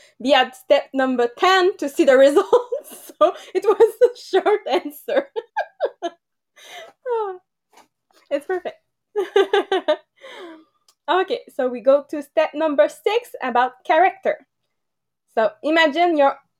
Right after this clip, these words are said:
A D, A D birthday, A D birthday? Oh, it's <laughs> when you're old, it's your birthday. Okay. <laughs> Who will be there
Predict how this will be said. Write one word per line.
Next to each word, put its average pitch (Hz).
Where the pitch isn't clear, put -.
A 320
D, 254
A 311
D 349
birthday, 294
A 220
D 233
birthday? 403
Oh, 208
it's 220
<laughs> 330
when 254
you're 285
old, 262
it's 277
your 254
birthday. 226
Okay. -
<laughs> 554
Who 415
will 320
be 277
there 269